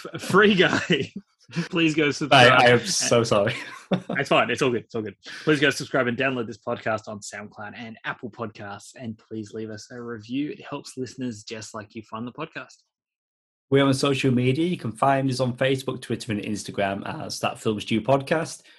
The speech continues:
Speaker 2: And we also have our companion shows, Rewind and Review, and Sounds Like Comics, which each have their own Facebook pages.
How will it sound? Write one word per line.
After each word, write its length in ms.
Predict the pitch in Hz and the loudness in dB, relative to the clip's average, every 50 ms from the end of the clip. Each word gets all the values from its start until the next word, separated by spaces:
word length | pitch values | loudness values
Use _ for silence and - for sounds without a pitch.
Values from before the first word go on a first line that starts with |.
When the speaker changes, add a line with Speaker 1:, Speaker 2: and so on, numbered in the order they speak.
| _ _ - | _ _ -4
Speaker 2:
And 140 | - 113 | -2 0
we 100 | 117 127 | 0 0
also 360 | - 165 170 165 143 - - - | 2 2 2 2 2 0 -2 -2
have 360 | 123 127 131 127 123 123 - - | 0 0 2 2 0 -2 -4 -2
our 260 | 135 120 113 113 110 | 0 0 0 0 -2
companion 560 | 110 - 117 104 - - 147 160 165 160 156 | -2 -4 -4 0 2 2 2 4 4 2 0
shows, 560 | 147 135 - 151 143 147 147 143 139 131 - - | 0 0 0 0 0 0 0 -2 -4 -6 -8 -8
Rewind 640 | 120 110 120 120 120 117 117 113 117 110 110 107 | -4 -2 -2 0 0 2 2 2 2 0 -2 -2
and 160 | - - 110 107 | -2 -2 -2 -2
Review, 500 | 104 104 107 - 170 175 175 180 175 - _ _ _ - | -2 -2 0 2 2 2 2 0 -4 -10 _ _ _ -8
and 200 | 107 104 101 95 | -6 -6 -6 -4
Sounds 300 | - 117 117 113 107 113 | -2 -2 -2 -2 -2 -2
Like 180 | 113 120 127 | -2 -2 -2
Comics, 460 | - - 143 151 175 185 180 - - | -2 -2 -2 -2 -2 -4 -8 -8 -8
which 160 | - 123 - - | -6 -4 -2 -2
each 200 | 131 131 - - | -2 -2 -2 -2
have 160 | 147 139 131 | -2 0 0
their 160 | 135 139 139 | 0 0 0
own 180 | 147 156 156 135 | 0 -2 -2 -2
Facebook 400 | 127 - 143 165 - - - - | -2 -2 -2 -2 -2 -6 -10 -8
pages. 480 | - 110 - - - - - - - | -8 -8 -8 -10 -12 -14 -16 -16 -18